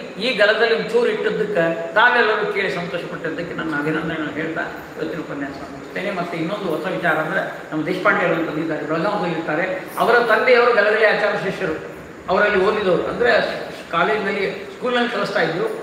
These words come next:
ಅಂದ್ರೆ ನಮ್ಮ ಗುರುಗಳು, ಗುರುಬಂಧುಗಳು ಅಂತ ಹೇಳ್ಬೋದು,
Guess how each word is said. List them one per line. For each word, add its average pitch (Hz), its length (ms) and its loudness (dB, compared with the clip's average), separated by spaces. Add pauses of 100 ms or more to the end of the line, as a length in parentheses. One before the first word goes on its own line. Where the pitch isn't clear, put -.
(140)
ಅಂದ್ರೆ 185 500 0
ನಮ್ಮ 226 180 2
ಗುರುಗಳು, 240 520 6
ಗುರುಬಂಧುಗಳು 240 560 6
ಅಂತ 226 100 0
ಹೇಳ್ಬೋದು, 185 360 4